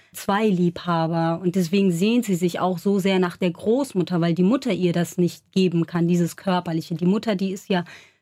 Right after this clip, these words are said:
so fragil und dünn, dass sie ihr nicht wirklich diese Geborgenheit, diese körperliche Geborgenheit einfach geben kann. Deswegen erinnert sie sich ja auch so oft an die Umarmung des Vaters, als sie am Fluss gebadet haben und dass er sie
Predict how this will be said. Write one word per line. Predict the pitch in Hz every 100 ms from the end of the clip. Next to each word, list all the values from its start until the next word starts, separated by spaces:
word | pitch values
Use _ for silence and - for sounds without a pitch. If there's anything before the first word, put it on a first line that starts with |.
| _
so | 165 196
fragil | - 190 175 160 247 254
und | 185 185 180 - - - 240
dünn, | 269 254 208 190
dass | 180 175
sie | - 196
ihr | 196 190 190
nicht | 196 -
wirklich | 214 220 202
diese | 190 180
Geborgenheit, | 175 160 196 208 254 208 180 175
diese | 180 170
körperliche | - - 262 330 190 170 -
Geborgenheit | 156 156 170 165 180 160 165
einfach | 170 165 -
geben | - 180 175
kann. | 190 175 - - _ _
Deswegen | 196 190 214 214 214
erinnert | - 156 233 220 214
sie |
sich | 190 190
ja | 190
auch | 185 -
so | 196 208
oft | 190 226 - -
an | 185
die | 190
Umarmung | 196 202 185 233 247 196
des | 185 -
Vaters, | 185 208 262 226
als | - 180 -
sie | 190 185 185 -
am | 170
Fluss | - 240 -
gebadet | - 156 175 226 262 220 -
haben | 175 170 170 170
und | 185 175
dass | 180 -
er | - 202 214
sie | 180 196 220 214 214